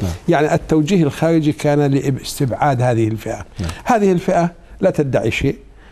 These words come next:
Speaker 2: لا تريد شيئًا، ونقول أن هؤلاء من صميم الشعب، غير مستوردين.
Speaker 1: من الناس، أولاد الناس.
Speaker 2: منها، منها، منها الناس ومنها الشعب، هم من هذا الشعب وقلبهم على هذا الشعب، وبحرا-، وبحراك سلمي قالوا: "نريد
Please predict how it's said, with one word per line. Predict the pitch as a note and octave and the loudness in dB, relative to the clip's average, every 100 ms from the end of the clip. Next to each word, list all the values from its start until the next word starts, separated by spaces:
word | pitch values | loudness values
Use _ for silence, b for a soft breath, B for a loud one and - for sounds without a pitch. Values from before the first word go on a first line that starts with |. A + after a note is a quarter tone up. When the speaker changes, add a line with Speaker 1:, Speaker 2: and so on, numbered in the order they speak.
| b b - | b b -6
Speaker 2:
لا | C3 C#3 E3 D#3+ | 0 2 2 2
تريد | - D3 D#3 B2+ | 2 2 2 0
شيئًا، | A2 D3+ D#3 - C#3+ F3+ | -2 0 0 -2 -6 -2
ونقول | D3 C#3+ C3+ D#3+ C#3+ | -2 -2 -2 -2 -2
أن | - C3 | -2 -4
هؤلاء | A#2 C#3 C3+ C3+ C#3 - - | -2 -2 0 0 -2 -6 -2
من | C#3+ C#3+ C#3 - - | 2 2 0 -4 -10
صميم | - D3+ D3+ D3+ | -4 2 2 4
الشعب، | C#3 - B2+ - - - - b b b - | 0 -2 -4 -4 -8 -18 -20 b b b -4
غير | F#3+ G#3 | 0 2
مستوردين. | D#3+ - B2 G#2+ G#2 G2+ - | 0 -2 -2 -2 -6 -8 -4
Speaker 1:
من | C#3+ | 0
الناس، | D#3 F3 A#2+ - | 2 2 0 0
أولاد | B2 C3 | 0 2
الناس. | B2+ C3+ | 2 2
Speaker 2:
منها، | G#3+ F3 F3 | 4 4 2
منها، | E3+ F3+ D#3 | 2 2 2
منها | D#3+ D3 | 2 4
الناس | D3+ D#3+ E3 - | 4 2 0 2
ومنها | D#3 D3+ | 2 2
الشعب، | C#3+ C3 B2+ C3 B B B - | 0 -2 -4 -8 B B B 0
هم | G3+ G#3+ A3+ | 2 2 0
من | D#3+ F3 C#3+ | 0 2 0
هذا | - D#3 | -2 0
الشعب | D#3 - D#3+ E3 | 0 -2 -2 -2
وقلبهم | C#3 - G3 D#3+ D#3 | 0 0 0 2 2
على | D3 D3+ | 2 2
هذا | |
الشعب، | D3+ - E3+ F#3 - B B B - | 0 0 -2 -2 -6 B B B 0
وبحرا-، | D3+ D3 - D3+ E3 | 2 2 0 0 2
وبحراك | D#3 C#3+ B2+ - D3+ E3 - | 0 0 -2 -2 0 0 0
سلمي | C#3 - D3+ C#3+ D#3+ A#2+ - B B B B B - | 0 2 2 4 2 0 -10 B B B B B -4
قالوا: | D3 D3+ D3+ D#3+ | 0 2 4 4
"نريد | D3+ C#3 C#3 D#3 E3+ | 4 4 4 4 2